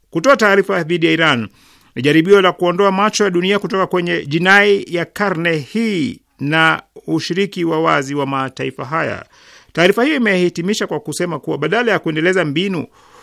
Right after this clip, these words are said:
za kutafuta mchawi zinazotokana na fikra za kikoloni na ubaguzi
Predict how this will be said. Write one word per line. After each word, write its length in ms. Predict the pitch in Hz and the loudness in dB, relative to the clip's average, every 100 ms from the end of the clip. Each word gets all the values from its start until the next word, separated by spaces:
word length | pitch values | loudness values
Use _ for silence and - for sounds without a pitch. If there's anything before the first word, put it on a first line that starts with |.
| - _ - - 110 120 | -20 _ -20 -14 -6 -4
za 220 | 113 160 | -2 -4
kutafuta 680 | - 165 165 156 202 202 | -4 -4 -4 -4 -4 -4
mchawi 580 | 175 160 - 202 202 185 | -4 -6 -6 -4 -2 -4
zinazotokana 800 | 151 151 143 147 151 - 175 170 | -4 -4 -4 -6 -8 -4 -2 -2
na 100 | 160 | -4
fikra 380 | - 190 - 160 | -6 -8 -4 -4
za 100 | 147 | -4
kikoloni 640 | 160 147 143 180 175 147 - | -8 -6 -2 -2 -2 -6 -6
na 220 | 135 139 | -8 -6
ubaguzi 720 | 143 143 135 160 170 143 143 | -4 -6 -2 0 0 0 -8